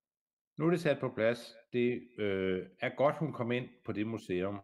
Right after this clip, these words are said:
og fik set sig lidt omkring. Og David har fuldstændig ret i, det er et meget, meget, øh, fint holocaust-museum. Der findes jo en del,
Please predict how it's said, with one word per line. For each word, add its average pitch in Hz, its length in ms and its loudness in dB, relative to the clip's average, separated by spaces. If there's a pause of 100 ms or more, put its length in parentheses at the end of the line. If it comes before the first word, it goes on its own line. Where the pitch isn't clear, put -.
og 104 180 -8
fik 101 120 -8
set 117 260 -4
sig 90 80 -12
lidt 104 120 -2
omkring. 95 320 -4
Og 92 100 -4
David 107 200 -2
har 113 80 0
fuldstændig 117 420 -4
ret 107 200 -2
i, 110 200 -8 (140)
det 110 140 -2
er 104 40 0
et 101 80 -4
meget, 98 340 -2
meget, 95 360 -4 (560)
øh, 92 380 -6
fint - 320 -4
holocaust-museum. 98 960 -6
Der 98 120 -4
findes 113 240 -8
jo 123 40 -6
en 110 140 -6
del, 135 240 -6